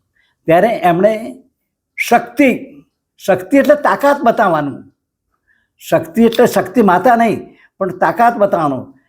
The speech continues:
એમણે એક ભાષણ કરેલું કે આપણે આ બધું તાકાત બતાવવાની છે, જે આ ખોટું થાય છે એની સામે.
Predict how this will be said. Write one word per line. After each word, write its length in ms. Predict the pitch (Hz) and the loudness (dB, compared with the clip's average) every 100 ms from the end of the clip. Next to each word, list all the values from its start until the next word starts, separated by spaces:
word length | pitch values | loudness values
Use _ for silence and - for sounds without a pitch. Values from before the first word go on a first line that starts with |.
| _ _ | _ _
એમણે 600 | 160 175 208 220 220 233 _ _ _ _ - | -2 0 2 2 0 -6 _ _ _ _ -2
એક 220 | 208 202 | 0 0
ભાષણ 400 | 123 143 151 226 | 0 -2 2 0
કરેલું 500 | 202 160 156 175 196 _ _ - | 2 2 0 -2 -10 _ _ -4
કે 60 | 170 | 0
આપણે 340 | 156 202 196 | 0 2 2
આ 60 | 190 | 2
બધું 260 | 185 208 | 0 -4
તાકાત 460 | - 156 208 208 208 | -2 -2 2 0 0
બતાવવાની 520 | 165 202 185 180 151 | 0 2 2 0 -2
છે, 220 | - 139 _ _ _ _ _ 113 | -6 -20 _ _ _ _ _ -4
જે 120 | 170 | 0
આ 160 | 175 | 0
ખોટું 380 | - 175 175 202 | -2 -4 0 0
થાય 240 | 139 175 147 | 2 0 2
છે 120 | 170 | 0
એની 220 | 147 170 | 0 0
સામે. 340 | - 147 151 | 0 0 0